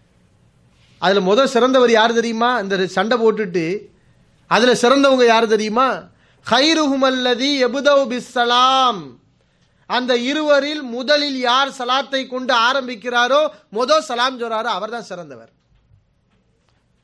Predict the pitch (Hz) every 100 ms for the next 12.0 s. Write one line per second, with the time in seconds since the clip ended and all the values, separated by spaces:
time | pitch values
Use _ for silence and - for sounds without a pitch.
0 | _ _ - 180 131 147 202 247 247 240
1 | 226 202 214 214 202 226 220 202 185 202
2 | 208 202 180 175 170 160 170 156 143 _
3 | _ _ - 196 185 208 220 196 190 202
4 | 180 151 156 135 - _ _ _ _ _
5 | _ _ _ _ 151 202 196 240 233 185
6 | 170 - 180 185 202 175 _ _ _ _
7 | _ _ - 180 180 175 226 233 226 202
8 | 175 160 175 196 185 170 170 196 151 151
9 | 175 185 180 151 139 120 - _ _ _
10 | - - - - _ _ _ _ _ 165
11 | 185 220 208 220 247 262 262 254 254 170